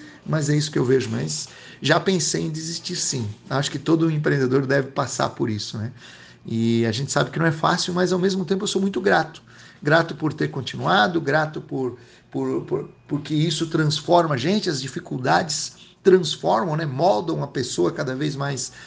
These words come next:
mais forte pra continuar empreendendo e, e continuando no nosso, no nosso caminho aí.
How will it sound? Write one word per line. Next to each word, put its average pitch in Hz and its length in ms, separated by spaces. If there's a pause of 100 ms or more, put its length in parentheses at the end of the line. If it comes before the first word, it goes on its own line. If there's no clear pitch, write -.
(120)
mais 139 240
forte 175 480 (200)
pra 160 120
continuar 151 500
empreendendo 143 680
e, 120 280
e 123 200
continuando 127 600
no 120 140
nosso, 120 400 (300)
no 127 100
nosso 120 260
caminho 107 340
aí. 92 100